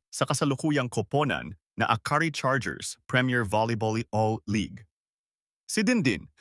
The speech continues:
ay may kapatid na babae na si Jaja Santiago,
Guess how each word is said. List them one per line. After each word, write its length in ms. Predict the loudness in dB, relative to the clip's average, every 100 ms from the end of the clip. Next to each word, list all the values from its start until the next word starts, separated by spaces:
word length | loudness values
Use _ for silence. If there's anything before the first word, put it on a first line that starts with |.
| -8 0
ay 80 | 2
may 160 | 2
kapatid 480 | 2 0 0 0 0
na 80 | 2
babae 480 | 2 2 2 -2 -2
na 160 | -2
si 160 | 0 0
Jaja 480 | 2 2 2 2 0
Santiago, 720 | -2 0 2 2 0 -6